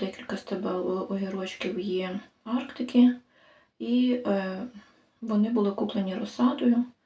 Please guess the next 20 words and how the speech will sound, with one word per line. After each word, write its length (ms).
е, 160
дбаливо 500
вирощені 560
нашими 580
фермерами 560
місцевими. 640
Дякуємо 360
за 100
це, 140
гарно 360
плодоносять 560
ціле 220
літо. 240
Зараз 240
плодоношення 760
у 40
арктики 460
вже 220
на, 400
е, 420